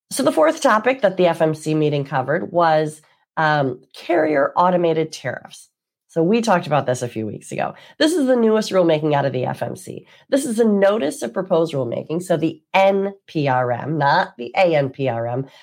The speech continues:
This is the stage that we're waiting for with the detention and demurrage. This is the notice of proposed rulemaking. So in this phase, they're not asking open-ended questions.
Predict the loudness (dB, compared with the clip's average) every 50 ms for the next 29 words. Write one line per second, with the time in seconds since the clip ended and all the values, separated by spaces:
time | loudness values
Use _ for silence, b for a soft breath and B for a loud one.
0 | B B 0 0 0 0 -2 -2 -2 -4 0 0 2 2 2 0 -2 -2 0 2
1 | 2 2 2 2 2 2 0 -2 0 0 0 2 2 0 -2 -2 -4 -4 -4 -4
2 | -6 -8 -8 -6 -8 -8 -8 -6 -8 -8 -8 -8 -10 -14 -16 b b b b b
3 | -2 0 0 0 2 2 2 4 4 4 4 4 2 2 0 -2 -4 -6 -6 -6
4 | -6 -2 -2 -2 -2 -2 -6 -8 -8 -8 -10 -12 -8 -2 0 2 2 2 2 0
5 | 0 0 -4 -4 0 0 2 2 2 -2 -4 B B B B B -2 0 2 2
6 | 2 2 2 0 0 -2 -2 -2 0 2 2 2 2 0 0 2 0 0 -4 -6
7 | -4 -4 -4 -4 -4 -6 -6 -6 -6 -6